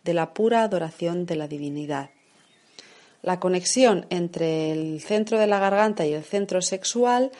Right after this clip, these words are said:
también se hace manifiesta durante esta iniciación. Cuando una persona espontáneamente parece que entra en un estado más elevado de éxtasis, se puede muy bien asumir que está entrando en el, en el quinto portal, en la anunciación.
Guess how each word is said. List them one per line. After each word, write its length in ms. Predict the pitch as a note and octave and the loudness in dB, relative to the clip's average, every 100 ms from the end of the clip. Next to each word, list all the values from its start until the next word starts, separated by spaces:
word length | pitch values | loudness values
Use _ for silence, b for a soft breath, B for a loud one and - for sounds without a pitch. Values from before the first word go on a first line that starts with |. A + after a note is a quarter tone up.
| B B | B B
también 360 | F3 D#3 F3 F#3+ | -8 -4 -2 -2
se 160 | F#3+ | -4
hace 200 | F3 F#3 | -6 -4
manifiesta 580 | F3+ E3+ E3 F3+ F3 F#3+ | -4 -4 -6 -6 -6 -6
durante 400 | F3 D3+ C#3 - | -6 -6 -8 -6
esta 240 | D#3+ - | -8 -6
iniciación. 800 | D#3+ D3+ C#3+ C#3+ C3+ D3 C3 C3+ _ B B B B B B | -6 -6 -8 -14 -12 -10 -10 -12 _ B B B B B B
Cuando 340 | - F3+ F3 F3+ | -4 -2 2 4
una 320 | B3 B3 A#3+ | 6 4 2
persona 640 | G#3+ G#3 - A#3+ F#3+ D#3+ - | -2 -2 0 0 0 -4 -6
espontáneamente 1040 | E3+ - E3 D#3+ G3 G3+ G3+ G3+ F#3+ D#3 | -8 -6 -6 -2 0 0 0 0 -2 -6
parece 580 | D#3+ E3 F#3+ - D#3+ - | -2 0 0 -2 -8 -4
que 140 | E3+ | -2
entra 300 | F#3 F#3+ D3+ | -2 -2 -4
en 80 | E3 | -2
un 80 | F#3 | -4
estado 340 | F3 G3 F3+ | -4 -4 -2
más 240 | D#3+ E3+ | -2 -4
elevado 400 | F3+ F3 F3 F3 | -4 -4 -2 -2
de 220 | D#3+ D#3+ F#3 | 0 0 -2
éxtasis, 680 | F#3+ - F3+ - G3+ G#3+ - B B B B B B B | -4 -8 -6 -4 -4 -4 -10 B B B B B B B
se 200 | - - | -6 -2
puede 340 | A3 A#3 A#3+ C4 | 4 6 8 6
muy 160 | A#3+ | 4
bien 200 | A#3+ B3 | 4 4
asumir 440 | A#3+ A#3+ G#3+ G#3 G#3+ | 2 -2 0 0 0
que 380 | G#3 F3+ E3 E3 | 2 4 4 2
está 260 | - G#3 | -2 0
entrando 480 | G3+ G3+ F3+ E3+ F#3 | 0 0 0 0 0
en 120 | G3 | 0
el, 140 | D#3+ D#3+ _ - | -2 -8 _ -10
en 180 | D#3+ | -6
el 160 | D#3+ D3+ | -4 -6
quinto 340 | - F3+ F#3 | -4 -2 -2
portal, 440 | F3+ D#3+ D#3 C3+ C#3+ | -2 -4 -2 -4 -4
en 100 | D3 | -6
la 60 | |
anunciación. 760 | D#3 D#3 D3+ D#3+ D3 F3 D3+ - | -4 -6 -6 -10 -4 0 0 -2